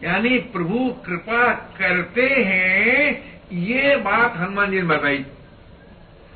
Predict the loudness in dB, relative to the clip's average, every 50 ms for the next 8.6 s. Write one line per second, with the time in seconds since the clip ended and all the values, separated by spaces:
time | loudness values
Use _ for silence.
0 | -20 -20 -20 -20 -8 -2 0 0 2 2 0 0 -2 -2 -4 -6 -8 -8 -8 -6
1 | -6 -4 -4 -4 -4 -4 -6 -4 -4 -4 -4 -4 -6 -10 -8 -8 -10 -10 -6 -6
2 | -4 -4 -4 -4 -6 -4 -4 -4 -6 -6 -8 -12 -16 -18 -18 -14 -10 -8 -6 -4
3 | -2 -2 -2 -2 -2 -4 -6 -6 -6 -8 -8 -8 -8 -6 -6 -6 -4 -4 -4 -6
4 | -6 -8 -10 -10 -8 -8 -8 -6 -6 -8 -8 -8 -8 -8 -8 -8 -8 -6 -6 -6
5 | -6 -6 -8 -8 -10 -12 -18 -20 -20 -20 -20 -20 -20 -20 -20 -20 -20 -20 -20 -20
6 | -20 -20 -14 -10 -8 -6 -6 -6 -8 -8 -10 -10 -10 -10 -6 -4 -2 -2 -2 -2
7 | -2 -4 -4 -4 -4 -4 -2 -2 -2 -4 -6 -10 -16 -20 -20 -20 -20 -20 -18 -18
8 | -12 -8 -6 -4 -4 -2 -4 -4 -4 -6 -6